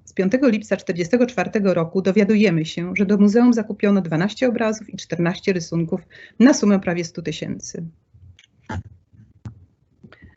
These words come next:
W dniu szóstego lutego tysiąc dziewięćset czterdziestego drugiego roku Towarzystwo Sztuki zaprosiło licznych gości na prezentację zakupionych do muzeum w latach tysiąc dziewięćset czterdzieści czterdzieści jeden dzieł sztuki.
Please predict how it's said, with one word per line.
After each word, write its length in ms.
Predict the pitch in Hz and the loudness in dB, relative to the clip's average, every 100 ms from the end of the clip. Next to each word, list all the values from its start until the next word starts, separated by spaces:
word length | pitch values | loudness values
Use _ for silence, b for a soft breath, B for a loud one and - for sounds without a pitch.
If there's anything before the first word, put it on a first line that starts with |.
| b b b _ - | b b b _ -4
W 80 | 220 | 0
dniu 260 | 208 320 403 | 8 8 8
szóstego 540 | - 277 - 330 294 | 4 -4 0 2 4
lutego 380 | 254 247 208 170 | 4 4 2 0
tysiąc 300 | - 190 196 | -2 0 0
dziewięćset 280 | 240 226 208 | 0 -2 -4
czterdziestego 460 | - 190 - 208 | -6 -6 -2 -2
drugiego 480 | 202 196 208 190 196 | -2 -2 -4 -2 0
roku 480 | 185 143 - 165 190 | 0 -2 -4 -8 -6
Towarzystwo 560 | - 196 233 - - 240 | -2 0 -2 -4 -2 -2
Sztuki 360 | - 185 202 | -2 -6 0
zaprosiło 420 | 196 202 - 254 | 0 0 0 2
licznych 320 | 233 233 226 214 | 2 0 -2 0
gości 280 | 190 - | -2 0
na 100 | 214 | -2
prezentację 580 | 208 202 190 196 208 226 | 2 0 2 0 0 0
zakupionych 480 | 202 196 165 190 202 | 0 -2 0 2 4
do 100 | 202 | 2
muzeum 360 | 180 175 190 196 | 2 2 2 2
w 60 | |
latach 320 | 180 202 208 | 2 0 -2
tysiąc 280 | 202 196 175 | -4 -4 -2
dziewięćset 320 | 180 170 170 | -2 -2 -6
czterdzieści 640 | - - 180 202 240 - 240 | -6 -4 -2 -2 -2 -2 -6
czterdzieści 500 | - 175 165 - 196 | -6 -6 -6 -2 0
jeden 240 | 190 190 | 2 2
dzieł 120 | 185 | 0
sztuki. 460 | 170 160 156 - | -6 -10 -10 -12